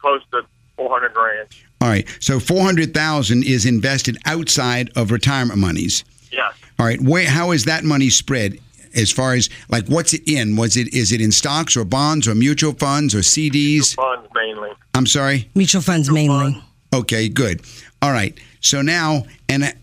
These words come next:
Speaker 2: over in the four oh one K side, how is that spread?
Speaker 1: It's all mutual funds.
Speaker 2: All right. So now your question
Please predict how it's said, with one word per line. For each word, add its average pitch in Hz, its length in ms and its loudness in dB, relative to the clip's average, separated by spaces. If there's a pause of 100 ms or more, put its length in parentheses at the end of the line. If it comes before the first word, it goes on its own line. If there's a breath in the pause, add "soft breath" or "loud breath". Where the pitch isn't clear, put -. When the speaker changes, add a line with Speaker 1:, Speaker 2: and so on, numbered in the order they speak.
(120)
Speaker 2:
over 165 240 2
in 156 240 2
the 139 260 2
four 202 300 0
oh 175 60 2
one 131 240 2
K 120 220 0
side, 113 520 0 (420)
how 147 200 0
is 139 160 2
that 160 220 -2
spread? 95 500 -4 (540)
Speaker 1:
It's - 180 -10
all 123 220 2
mutual 120 380 -8
funds. 104 460 -4 (360)
Speaker 2:
All 123 100 2
right. 92 240 -2 (1400 soft breath)
So 151 180 0
now 156 140 2
your 160 240 2
question 143 840 0